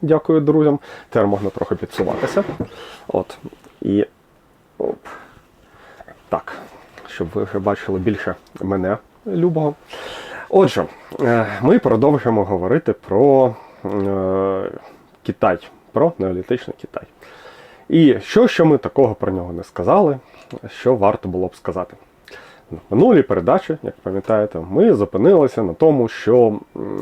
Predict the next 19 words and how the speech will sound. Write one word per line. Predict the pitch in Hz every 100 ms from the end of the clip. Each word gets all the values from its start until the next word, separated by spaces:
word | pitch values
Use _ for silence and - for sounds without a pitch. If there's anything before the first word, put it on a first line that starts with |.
| 98 98 90 95
в | 104 101 101 92 - - - - _
цивілізація | - 123 120 113 120 - 98 87 95 -
Нижньої | 104 117 113 104 92
Янцзи, | 92 92 170 277
е, | 262 _ _ 180 - 110 107 107 104 107 107 104 104 95 _ _ - _ _
в | - _
першу | 135 117 120
чергу | - 120 104 -
пов'язана | 101 107 101 101 95
з, | 92 95
вже | 98 - 92 - _
фактично | 139 - 113 98
з | -
першою | - 87 101
державою, | 82 87 110 92 - - _ - - - -
е, | 98 92 98
Лянчжоу, | 101 90 - 254 254 _ - - - -
е, | 110 107
Лянчжу, | 110 107 143